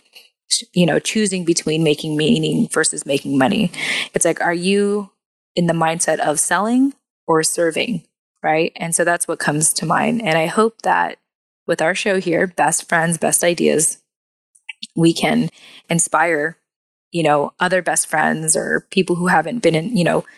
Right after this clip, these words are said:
people that used to love each other but haven't been in touch for a long time.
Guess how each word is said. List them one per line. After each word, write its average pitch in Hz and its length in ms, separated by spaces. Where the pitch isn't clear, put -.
people 208 220
that 190 300
used 175 260
to 170 60
love 151 240
each 165 180
other 151 320
but 147 120
haven't 151 320
been - 160
in 156 80
touch - 320
for 160 120
a 156 60
long 156 260
time. 190 460